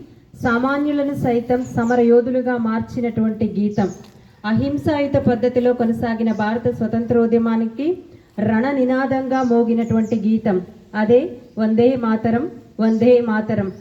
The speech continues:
వందే మాతరం అనే పదం మన భారత జాతి యొక్క శాశ్వత భావోద్వేగం. కాశ్మీర్ నుండి కన్యాకుమారి వరకు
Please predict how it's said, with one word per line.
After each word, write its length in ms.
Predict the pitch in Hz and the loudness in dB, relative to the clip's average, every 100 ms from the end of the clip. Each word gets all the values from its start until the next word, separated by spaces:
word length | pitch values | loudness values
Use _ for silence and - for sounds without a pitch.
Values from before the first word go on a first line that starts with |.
| - - - 202 | -16 -20 -8 -2
వందే 380 | 226 240 285 | 0 2 2
మాతరం 480 | 302 277 262 262 269 | 0 0 0 0 2
అనే 220 | 254 240 226 | 2 2 2
పదం 340 | 214 247 254 240 - - - | 2 2 0 -4 -14 -16 -4
మన 160 | 220 226 | 0 2
భారత 420 | 196 214 247 269 | 2 0 0 0
జాతి 440 | 220 226 226 233 | 0 0 0 2
యొక్క 500 | 247 226 233 202 220 220 - - _ _ - | 2 2 0 0 -2 -6 -14 -20 _ _ -10
శాశ్వత 680 | - 262 269 - - 294 277 | -4 -2 -2 -2 0 0 2
భావోద్వేగం. 840 | 233 226 233 240 185 208 202 196 175 - - - _ _ _ | 2 4 6 4 6 4 4 -2 -6 -10 -18 -20 _ _ _
కాశ్మీర్ 520 | 226 233 254 254 254 247 | -2 0 0 2 2 4
నుండి 240 | 262 302 | 2 0
కన్యాకుమారి 760 | 294 262 240 254 254 240 233 233 | 0 0 2 2 2 2 2 2
వరకు 460 | 233 247 247 247 | 2 2 2 2